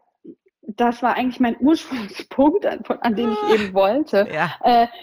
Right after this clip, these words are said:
Speaker 1: ich wollte eigentlich sagen, dass es für, dass von uns, äh, von Frauen in Führungspositionen wird oft maskuline Energie gefordert, ansonsten verschaffen sie sich keinen Respekt,
Speaker 2: Aha,
Speaker 1: ja?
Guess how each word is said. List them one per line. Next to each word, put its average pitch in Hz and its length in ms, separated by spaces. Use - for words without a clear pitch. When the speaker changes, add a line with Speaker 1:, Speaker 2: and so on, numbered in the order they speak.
Speaker 1:
ich 214 140
wollte 277 320
eigentlich 311 480
sagen, 269 360
dass 262 200
es 311 140
für, 277 240
dass 277 300
von 254 180
uns, 269 280
äh, 226 220
von 220 160
Frauen 294 320
in 254 120
Führungspositionen 302 1000
wird 302 320
oft 285 260
maskuline 269 640
Energie 247 520
gefordert, 254 840
ansonsten 254 840
verschaffen 240 560
sie 220 140
sich 214 240
keinen 285 340
Respekt, - 640
Speaker 2:
Aha, 139 140
Speaker 1:
ja? 214 240